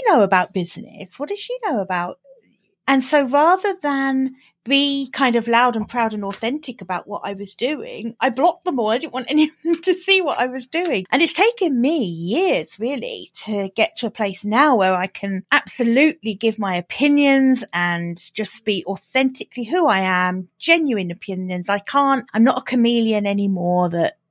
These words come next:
flips from one personality with one to a-, another personality with, with another. But it's been a struggle, definitely.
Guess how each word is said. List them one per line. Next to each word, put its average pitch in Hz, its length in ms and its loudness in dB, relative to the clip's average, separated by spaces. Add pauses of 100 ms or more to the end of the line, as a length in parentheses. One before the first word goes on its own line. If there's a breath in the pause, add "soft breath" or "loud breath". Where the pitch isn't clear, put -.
flips - 520 -2
from 190 200 2
one 190 180 4
personality 190 800 0
with 190 200 -8
one 185 280 -6
to - 160 -10
a-, 120 80 -12 (200)
another 185 240 -8
personality 208 640 -14
with, 202 80 -20 (180)
with 185 160 -8
another. 175 420 -2 (160)
But 311 120 4
it's - 120 -4
been 370 140 2
a 302 40 2
struggle, - 540 2 (360)
definitely. 196 840 -4